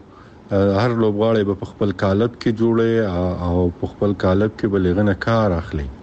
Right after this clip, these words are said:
آ، مخکې به ولي او د هغه نه به یو غټ لوبغاړی په خپل کالب او په خپل تخنیکونو کې جوړی چې دا ډېر زیات علم ته ضرورت لري.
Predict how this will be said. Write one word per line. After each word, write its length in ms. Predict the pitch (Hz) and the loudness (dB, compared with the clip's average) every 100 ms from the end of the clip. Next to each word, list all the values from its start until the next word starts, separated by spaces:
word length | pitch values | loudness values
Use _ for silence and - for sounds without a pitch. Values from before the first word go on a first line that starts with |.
| - | -4
آ، 240 | 90 90 | 0 2
مخکې 460 | 92 101 110 - 117 | 2 2 -2 -2 0
به 140 | 110 | 2
ولي 340 | 113 120 123 | 2 2 2
او 200 | 123 110 | 2 2
د 120 | 95 95 | 0 0
هغه 260 | 95 90 | 0 2
نه 140 | 104 101 | 2 2
به 120 | 101 | 2
یو 140 | 101 | 2
غټ 140 | 90 101 - | 2 0 0
لوبغاړی 460 | 92 95 110 107 95 | 0 2 2 2 -2
په 60 | |
خپل 280 | 90 - 123 | -6 -2 -2
کالب 400 | 117 101 98 110 | 0 0 2 2
او 80 | 110 | 0
په 140 | - | -2
خپل 240 | - - 113 | -6 -2 -2
تخنیکونو 580 | 110 107 98 92 135 117 | -2 -2 -2 0 0 2
کې 120 | 92 | -2
جوړی 460 | 85 82 82 80 | -2 -2 0 -2
چې 40 | 92 | -2
دا 180 | 87 87 | 0 0
ډېر 140 | 92 | 2
زیات 340 | 87 92 92 | 2 2 0
علم 280 | 92 107 110 | 0 2 0
ته 140 | 95 87 | 0 -4
ضرورت 480 | 80 80 85 - | -4 -4 -6 -4
لري. 160 | 107 127 | -2 -2